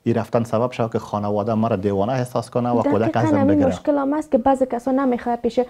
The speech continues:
Speaker 2: دکتر اعصاب و روان مراجعه بکنه، می‌گن به گونه مردم ما را دیوانه خطاب می‌کنه.
Speaker 1: یقیناً، یعنی، اه، مریم جان، ما مریضای دارم که زمانی که بار دوم مراجعه کردین، اما لوگو نام ما که در بالای نقطه بوده، او را قیچی کردین.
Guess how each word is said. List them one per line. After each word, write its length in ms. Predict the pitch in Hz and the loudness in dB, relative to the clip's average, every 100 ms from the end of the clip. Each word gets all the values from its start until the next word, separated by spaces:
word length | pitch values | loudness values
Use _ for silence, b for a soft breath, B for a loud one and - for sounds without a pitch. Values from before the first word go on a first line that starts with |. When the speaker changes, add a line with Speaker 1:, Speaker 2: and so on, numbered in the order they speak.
| B B 254 | B B 0
Speaker 2:
دکتر 300 | 247 262 247 | 2 4 4
اعصاب 380 | 233 220 247 247 | 2 0 0 2
و 100 | 233 | 4
روان 260 | 233 285 | 4 4
مراجعه 380 | 302 294 285 294 | 4 4 4 4
بکنه، 280 | 277 285 269 | 2 2 2
می‌گن 280 | 247 233 226 | 4 4 6
به 120 | 240 | 6
گونه 280 | 233 254 285 | 6 4 4
مردم 320 | 247 233 269 | 2 2 2
ما 120 | 262 | 4
را 80 | 262 | 4
دیوانه 380 | 214 233 226 233 | 4 2 2 0
خطاب 340 | - 226 - - | -2 -6 -6 -4
می‌کنه. 100 | 139 | 2
Speaker 1:
یقیناً، 280 | - 156 127 | 6 8 6
یعنی، 240 | 123 123 123 | 4 2 2
اه، 300 | 127 123 120 - 110 | 2 0 -2 -6 -12
مریم 360 | 113 120 135 123 | -2 0 2 2
جان، 180 | 113 110 | 0 0
ما 100 | 131 | 0
مریضای 360 | 123 120 135 | 2 2 2
دارم 280 | 131 139 131 | 2 0 -2
که 120 | - | -4
زمانی 380 | 110 113 123 123 | -2 0 0 -2
که 120 | 120 | -2
بار 220 | 101 120 120 | 0 0 2
دوم 180 | 127 | 0
مراجعه 380 | 127 117 113 135 | 0 0 0 0
کردین، 320 | 135 127 117 - B B | 0 2 0 -4 B B
اما 180 | 107 113 | -2 0
لوگو 400 | 113 113 131 131 | 2 4 4 4
نام 220 | 123 131 | 2 0
ما 120 | 123 | 0
که 120 | 117 110 | 0 -2
در 80 | |
بالای 360 | 107 - 113 117 113 | -2 0 0 0 -2
نقطه 240 | 117 - | -6 -4
بوده، 180 | 107 117 | 0 2
او 80 | 127 | 0
را 60 | 120 | 0
قیچی 300 | 101 - 110 | -4 -8 -6
کردین. 260 | 98 92 | -6 -6